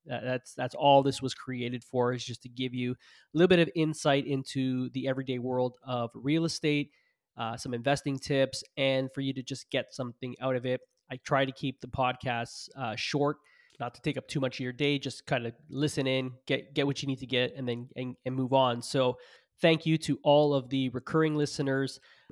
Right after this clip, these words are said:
and any new ones out there as well. So we are definitely into twenty twenty-four. It's mid-February,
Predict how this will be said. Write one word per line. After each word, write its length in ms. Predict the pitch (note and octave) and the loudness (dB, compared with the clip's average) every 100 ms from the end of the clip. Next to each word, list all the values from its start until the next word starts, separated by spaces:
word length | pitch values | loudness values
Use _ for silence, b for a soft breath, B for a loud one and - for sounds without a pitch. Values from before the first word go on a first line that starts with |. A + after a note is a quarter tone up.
| - | -10
and 320 | B2 A#2+ A#2 | -8 -6 -8
any 240 | B2 B2 | -8 -6
new 200 | A#2+ A#2+ | -6 -4
ones 220 | A#2 A#2 A#2 | -4 -4 -6
out 200 | A2+ - | -8 -6
there 160 | A2 | -8
as 120 | A#2 | -2
well. 280 | D#3+ F3+ - _ _ _ - | 2 2 0 _ _ _ -16
So 360 | - - D#3 | -6 2 4
we 280 | D3+ D3 F#3 | 4 0 0
are 120 | E3 | -2
definitely 880 | C#3+ E3 F3 F#3+ F3+ E3 D#3 D3 C#3 b b b b b _ | 2 4 4 4 0 0 0 0 -2 b b b b b _
into 480 | E3+ F3 E3 D#3 D3 | 4 4 2 -4 -6
twenty 260 | - D3+ C#3 | 0 0 0
twenty-four. 500 | C#3 B2+ - C3 C#3+ | -4 -4 0 0 0
It's 120 | C#3+ | 0
mid-February, 1300 | C#3 C3+ - - C3+ C3 B2 A#2+ A#2+ C#3 E3+ - | -2 -2 -6 0 2 2 -2 -2 -4 -4 -8 -12